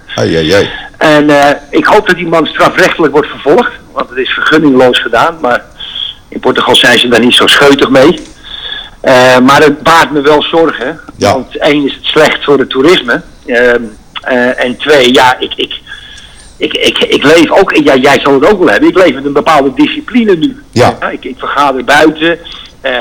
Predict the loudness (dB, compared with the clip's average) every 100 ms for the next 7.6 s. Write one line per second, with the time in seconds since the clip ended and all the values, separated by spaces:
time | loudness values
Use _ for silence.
0 | -4 0 0 2 2 0 2 0 -2 -2
1 | -4 -4 -8 -8 -4 0 0 2 -2 0
2 | 2 4 4 4 4 2 2 2 0 0
3 | -2 -4 -8 -8 -8 -4 -2 2 2 2
4 | 0 0 2 4 4 0 0 0 2 0
5 | 0 -2 -14 -20 -14 0 0 0 -8 -16
6 | -14 -6 -6 -6 -4 -2 2 2 2 2
7 | 0 4 4 4 2